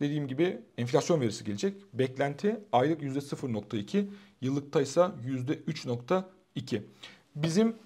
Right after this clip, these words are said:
bu hafta reel efektif döviz kurumuz açıklandı. Onu da söyleyeyim. Elli beş yirmi beşten elli beş on beşe geldi. Biraz düştü ama bu yükselecektir. Bundan hiç şüpheniz olmasın. Özellikle Ocak ayında hem enflasyon yüksek geleceği için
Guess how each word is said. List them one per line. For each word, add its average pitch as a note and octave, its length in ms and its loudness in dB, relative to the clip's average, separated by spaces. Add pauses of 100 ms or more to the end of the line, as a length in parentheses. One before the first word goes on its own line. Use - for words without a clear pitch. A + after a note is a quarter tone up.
(280)
bu D#3+ 100 8
hafta F3 480 6
reel D#3+ 180 6
efektif - 380 -2
döviz D3+ 220 2
kurumuz G2+ 400 -4
açıklandı. B2 440 -4
Onu B2 120 0
da G#2+ 40 0
söyleyeyim. D3+ 420 -4
Elli D3 280 0
beş F#3 220 2
yirmi B2 200 0
beşten G3 360 0
elli C#3 200 0
beş E3+ 180 0
on C#3 200 0
beşe G#2 180 -2
geldi. A2 300 -2
Biraz A#2+ 240 2
düştü B2 200 -2
ama B2+ 180 2 (340)
bu G3 60 6
yükselecektir. D3 680 2 (160)
Bundan C3+ 280 -2
hiç C#3+ 120 -10
şüpheniz C#3 360 -4
olmasın. C3 400 0
Özellikle C#3+ 300 0
Ocak D3 280 2
ayında D3 360 4 (380)
hem E3 140 2
enflasyon D3+ 480 6
yüksek D3+ 360 0
geleceği A#2 380 6
için F#3+ 280 -2